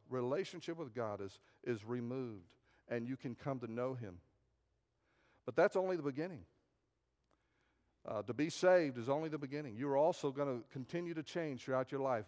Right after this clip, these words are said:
you know, because His goal to get you closer and closer to Him is to change you into the likeness of His Son, Jesus. And so you're gonna grow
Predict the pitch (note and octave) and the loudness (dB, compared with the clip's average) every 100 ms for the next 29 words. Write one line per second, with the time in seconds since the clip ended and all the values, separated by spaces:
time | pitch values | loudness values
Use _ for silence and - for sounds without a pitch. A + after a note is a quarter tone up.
0 | - C3+ B2+ A#2+ D3 C3 D3+ C3 A2+ F3+ | -6 -6 -6 -4 -2 0 -2 -2 4 4
1 | F3 E2+ - _ _ _ _ _ B2 C#3 | 4 -2 -10 _ _ _ _ _ -2 -2
2 | C#3 C#3 - E3 E3+ D#3+ D3+ F3+ F3+ A#2+ | -2 -2 4 4 4 -2 0 0 0 -6
3 | A2 G#2+ G2+ A2 - E3+ D#3 A2+ A2 A#2 | -6 -6 -8 -8 -4 -4 -4 -6 -8 -6
4 | G#2+ G#2+ C3+ C#3 G#2 F#2+ G2 G2+ F#2+ B2 | -4 -2 0 0 -4 -12 -12 -12 -8 -8
5 | G#2 F2 G2 - - _ _ _ _ _ | -8 -10 -12 -14 -20 _ _ _ _ _
6 | _ _ _ _ _ _ - F3 E3 B3 | _ _ _ _ _ _ -6 0 2 2
7 | A#3 E3 G#3 C4 B2 | 2 4 6 6 2